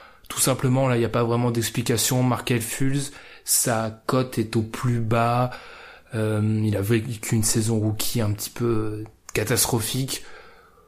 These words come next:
J'attends juste qu'il reprouve qu'il peut être un, enfin, il y avait pas mal, il y avait beaucoup d'attentes sur lui en saison rookie. Bon, je lui demande pas d'être aussi fort qu'on l'attendait l'année dernière, mais juste prouver que c'est un très bon jeune joueur, ce qu'il est,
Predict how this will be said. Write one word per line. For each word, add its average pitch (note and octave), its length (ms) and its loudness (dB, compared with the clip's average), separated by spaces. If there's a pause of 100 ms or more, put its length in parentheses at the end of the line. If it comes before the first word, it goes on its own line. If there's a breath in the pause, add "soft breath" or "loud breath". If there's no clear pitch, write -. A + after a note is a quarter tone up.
(140 loud breath)
J'attends C3 340 2
juste E3 240 2
qu'il - 180 2
reprouve C3 760 2
qu'il A2 220 -6
peut B2+ 280 0
être A#2+ 380 -2
un, G#2 460 -2
enfin, A2+ 300 -6
il C#3 80 -6
y A#2+ 80 2
avait A2+ 160 2
pas C#3 180 0
mal, C3+ 260 0
il B2+ 100 -4
y A#2+ 80 -4
avait A2+ 160 0
beaucoup C#3 300 0
d'attentes C#3+ 320 0
sur A#2+ 220 0
lui B2 160 2
en A#2 80 0
saison A2+ 320 0
rookie. C3+ 460 0 (1300 loud breath)
Bon, B2 120 -4
je G#2+ 140 -4
lui A#2 100 0
demande B2 280 2
pas C3+ 120 2
d'être C3 180 2
aussi B2 240 0
fort C#3 220 0
qu'on B2+ 120 -2
l'attendait A#2 380 0
l'année A2+ 220 2
dernière, A#2+ 300 2
mais A#2+ 120 2
juste B2+ 240 -2
prouver C3+ 320 2
que C#3+ 60 -2
c'est A#2+ 140 -4
un G#2+ 220 -6 (360)
très - 220 0
bon C#3 220 2
jeune B2+ 220 2
joueur, B2 300 2
ce - 100 0
qu'il A2+ 240 0
est, B2+ 200 0